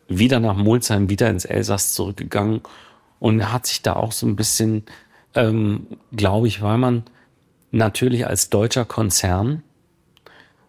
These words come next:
als großer deutscher Konzern,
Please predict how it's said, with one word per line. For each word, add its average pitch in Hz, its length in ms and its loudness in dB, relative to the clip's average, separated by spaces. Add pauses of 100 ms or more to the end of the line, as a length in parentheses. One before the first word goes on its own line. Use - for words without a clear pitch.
(100)
als - 460 -2
großer 113 420 4
deutscher 87 400 -4
Konzern, 92 720 -4